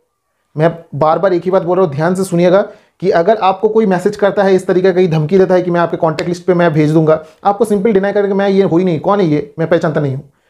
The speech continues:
सिंपल ये बोलना है। उसको नहीं मालूम कि आप कौन हो, ठीक है। आपको फोर्स करेगा, आपको प्रेशराइज करेगा,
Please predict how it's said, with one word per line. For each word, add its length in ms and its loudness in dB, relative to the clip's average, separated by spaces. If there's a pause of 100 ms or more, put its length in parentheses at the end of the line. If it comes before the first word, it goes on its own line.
(320)
सिंपल 180 2
ये 80 4
बोलना 240 0
है। 200 -12
उसको 220 -2
नहीं 120 2
मालूम 220 0
कि 60 0
आप 140 2
कौन 180 -4
हो, 120 -12 (180)
ठीक 100 -2
है। 180 -8 (560)
आपको 240 -2
फोर्स 280 0
करेगा, 280 2
आपको 160 -4
प्रेशराइज 340 -2
करेगा, 260 -2